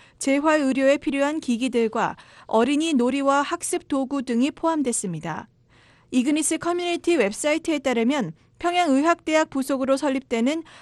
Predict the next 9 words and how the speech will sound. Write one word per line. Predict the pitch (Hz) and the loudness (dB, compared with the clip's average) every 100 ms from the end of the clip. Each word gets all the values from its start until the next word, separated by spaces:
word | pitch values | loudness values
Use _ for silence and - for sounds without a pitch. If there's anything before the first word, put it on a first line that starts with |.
| - | -4
평양 | 311 269 294 311 | 0 2 2 0
척추 | - 349 - 320 | -4 -6 -4 -2
및 | 285 330 | -2 -2
소아 | 330 339 320 320 | -4 -2 2 2
행동 | 330 320 311 311 | 2 -2 -4 -2
발달 | 277 269 294 311 | -2 0 0 0
장애 | - 196 269 | -2 -2 -2
치료 | 285 311 302 | -2 -2 -2
연구소는 | 285 180 208 254 247 247 277 | 0 -2 -2 -2 0 0 -2